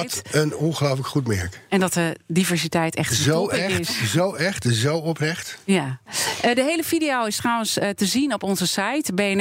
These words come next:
Speaker 2: R punt N L slash beeldbepalers. Eh, dank aan mijn gast natuurlijk, Herben van Hoogdalem,
Speaker 1: Eh, eh, ik
Speaker 2: creatief bij bureau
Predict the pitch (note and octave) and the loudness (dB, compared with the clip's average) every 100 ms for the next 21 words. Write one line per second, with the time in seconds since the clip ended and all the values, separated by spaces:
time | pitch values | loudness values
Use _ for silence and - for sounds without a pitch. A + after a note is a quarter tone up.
0 | G3 - G3 F3+ F3+ E3+ D#3+ D3+ - - | 0 0 0 2 0 0 0 -2 -4 -4
1 | - - F3 D3+ - C#3+ C3 E3+ C#4 D4+ | 0 2 0 0 -4 -4 2 2 2 0
2 | D4 C#4 C#4+ F#4 - - - - - - | 0 0 -2 -4 -6 -10 -12 -14 -16 -6
3 | - F3+ E3+ A3 A#3+ - F#3 D#3+ D3+ - | 2 2 4 2 0 -2 0 0 2 0
4 | G#3 A#3 - B3 C4+ C4 F#3+ F#3 D#3+ D#3 | 2 0 2 0 0 0 0 0 0 0
5 | D#3+ D#3 D3+ D#3 E3 A#3 C#4 D4+ - D3 | 0 0 0 0 0 0 0 -2 -4 -2
6 | A#3 G#3+ - B3 A3+ G#3+ G3 F3+ F3+ F3 | 0 0 0 0 2 0 0 0 2 2
7 | D#3+ | 0